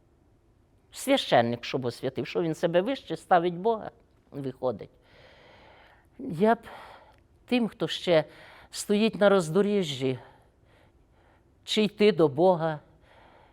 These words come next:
чи жити так, як світ живе, то я б одне сказала: не ризикувати. А, е, і не відкладати на потом того, що ми не знаємо, в який час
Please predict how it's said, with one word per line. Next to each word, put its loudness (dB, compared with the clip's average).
чи 0
жити 4
так, 4
як 2
світ -2
живе, 0
то -2
я -2
б 0
одне 0
сказала: -4
не -2
ризикувати. -6
А, 8
е, -8
і 2
не 4
відкладати 4
на 8
потом 2
того, 4
що 0
ми 6
не 6
знаємо, 2
в -2
який 4
час 2